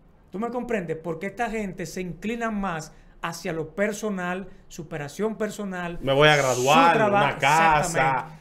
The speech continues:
Speaker 2: eh, ah, eh, quiero más, quiero
Speaker 1: Y
Speaker 2: viajar.
Speaker 1: tener, y tener esa libertad, esa autonomía que una familia no te puede dar porque tú tienes que estar responsabilizado por tu esposa, tus hijos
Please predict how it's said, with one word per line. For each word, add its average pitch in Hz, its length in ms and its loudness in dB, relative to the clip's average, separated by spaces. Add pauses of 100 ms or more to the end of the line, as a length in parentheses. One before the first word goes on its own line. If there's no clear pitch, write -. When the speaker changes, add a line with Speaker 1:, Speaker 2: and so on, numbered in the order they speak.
(120)
Speaker 2:
eh, 127 280 0
ah, 139 200 4
eh, 143 240 0
quiero 180 300 6
más, 139 260 0
quiero 143 240 0
Speaker 1:
Y 156 60 2
Speaker 2:
viajar. 147 360 6
Speaker 1:
tener, 240 400 -2
y 220 120 -6
tener 190 680 -4
esa 202 360 -6
libertad, 185 760 -4
esa 180 260 -6
autonomía 202 1200 -4 (640)
que 190 140 -4
una 247 380 -2
familia 208 920 -6
no 175 300 -10
te 208 120 -8
puede 202 300 -6
dar 185 340 -6 (280)
porque 175 260 -6
tú 175 120 -12
tienes 190 240 -8
que 185 100 -8
estar 180 360 -8 (160)
responsabilizado 190 1200 -6 (240)
por 160 180 -8
tu 151 100 -8
esposa, 208 500 -2
tus 165 240 -12
hijos 214 300 -8